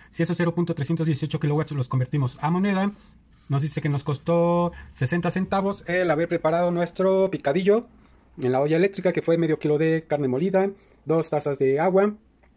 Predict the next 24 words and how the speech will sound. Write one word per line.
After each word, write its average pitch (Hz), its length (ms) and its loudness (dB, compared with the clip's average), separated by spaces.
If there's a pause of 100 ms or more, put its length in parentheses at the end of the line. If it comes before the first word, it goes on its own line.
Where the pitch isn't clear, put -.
(260)
y 175 220 4
cinco 165 300 0
jitomates, 185 500 -2
un 156 60 -2
poquito 143 200 -2
de 131 60 0
cebolla, 185 380 0
un 180 140 0
cuadrito 139 380 -2
de 127 240 0
tomate 185 560 0 (520)
y 160 140 2
una 160 160 2
lata 156 200 0
de 160 80 2
verduras. 208 460 0
Y 170 80 0
ya, 247 180 0 (120)
quedó 165 160 2
bastante 151 320 0
bien 156 140 0
nuestro 147 240 -6
picadillo 185 340 0
en 185 200 0